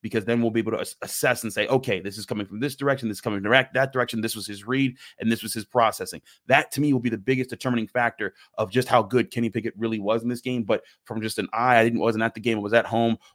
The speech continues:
watching, watching on Fox like most people. Um, from my eyes, I thought Kenny Pickett did a great job seeing the field, making gutsy throws, uh, keeping plays alive, and keeping and, and fight, fighting it out there for his team. And again,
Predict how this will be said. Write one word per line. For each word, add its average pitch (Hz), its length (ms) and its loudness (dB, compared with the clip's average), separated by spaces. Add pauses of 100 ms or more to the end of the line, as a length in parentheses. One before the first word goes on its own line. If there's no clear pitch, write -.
watching, 113 380 0
watching 113 300 0
on 110 80 0
Fox 113 320 0
like 107 100 -4
most 117 280 0
people. 123 320 -4 (260)
Um, 95 500 -2 (120)
from 120 180 0
my 123 260 2
eyes, 139 380 0 (220)
I 120 40 -4
thought 117 200 0
Kenny 120 180 -2
Pickett 110 220 -6
did 107 80 0
a 101 40 -4
great 113 240 0
job 107 260 0
seeing 101 260 -4
the - 60 -10
field, 135 440 -2 (220)
making 98 300 -6
gutsy 131 380 0
throws, 123 540 2 (240)
uh, - 200 -2
keeping 123 260 -2
plays 127 300 2
alive, 117 540 0 (200)
and 98 180 -8
keeping 123 240 -6
and, 110 160 0
and 104 260 -8
fight, - 320 2
fighting 123 320 2
it 117 60 4
out 113 160 2
there 110 120 0
for 107 160 -6
his 98 120 -6
team. 113 280 -2 (300)
And 113 120 -2
again, 127 440 0